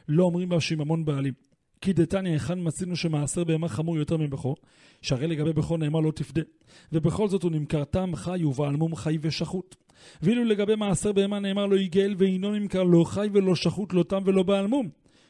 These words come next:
מכיוון שלמדנו כאן שמעשר בהמה חמור יותר מאשר בכור, בוודאי שזהו כוונת רבי יוסי, שהוא סבור שמעשר בהמה הוא לא בגדר ממון בעלים. הא, בבכור בלבד כאמר, שואלת הגמרא, אז מה אתה רוצה לומר?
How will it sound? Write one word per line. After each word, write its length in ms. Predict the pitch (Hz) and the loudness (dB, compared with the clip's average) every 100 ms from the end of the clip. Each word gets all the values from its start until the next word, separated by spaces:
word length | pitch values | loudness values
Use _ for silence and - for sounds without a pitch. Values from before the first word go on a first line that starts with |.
| - | -6
מכיוון 400 | 135 - 127 160 | -4 -2 0 0
שלמדנו 460 | - 175 160 185 185 | 0 0 0 -2 -2
כאן 140 | 180 | -2
שמעשר 480 | 160 170 151 143 175 | 0 0 0 -2 -2
בהמה 240 | 170 165 | 0 0
חמור 380 | 165 156 170 190 | -2 -2 -4 -2
יותר 320 | 185 180 202 185 - _ _ _ _ | 0 0 -2 -4 -10 _ _ _ _
מאשר 380 | 139 135 127 175 | -2 0 0 0
בכור, 440 | 180 185 233 226 175 _ - | 0 0 0 0 -4 _ -2
בוודאי 520 | 165 185 175 220 220 208 - | 2 4 2 0 0 -2 -8
שזהו 500 | - 165 143 202 196 | -4 -2 2 0 0
כוונת 640 | 170 143 165 196 185 - - _ - | -2 0 0 0 -4 -8 -16 _ -4
רבי 280 | 139 160 147 | 0 0 2
יוסי, 320 | 175 196 196 | 2 0 -2
שהוא 200 | - 170 | -2 0
סבור 300 | - 160 190 | 0 -4 -4
שמעשר 640 | - 170 160 156 - 180 | -2 -4 -2 -4 -2 -4
בהמה 400 | 170 160 151 175 170 _ - - | 0 0 0 -2 -6 _ -20 -4
הוא 180 | 185 208 | 2 2
לא 60 | |
בגדר 300 | 180 170 170 | 4 2 2
ממון 320 | 165 151 165 | 0 2 2
בעלים. 320 | 151 143 139 120 _ _ _ _ _ _ - | 2 -2 -2 -4 _ _ _ _ _ _ -4
הא, 180 | 139 175 _ _ _ 147 | -2 -2 _ _ _ 0
בבכור 420 | 139 123 117 165 | 0 2 0 0
בלבד 360 | 147 135 151 | 0 -2 -4
כאמר, 340 | - 143 135 156 | -4 -4 -2 -2
שואלת 320 | - 151 156 | -2 -4 -4
הגמרא, 340 | 143 131 135 180 _ _ - - | -6 -6 -8 -8 _ _ -20 -6
אז 140 | 165 156 | -2 -2
מה 100 | 190 | -2
אתה 120 | 190 | -2
רוצה 220 | 170 185 | -2 0
לומר? 280 | 170 156 | 0 0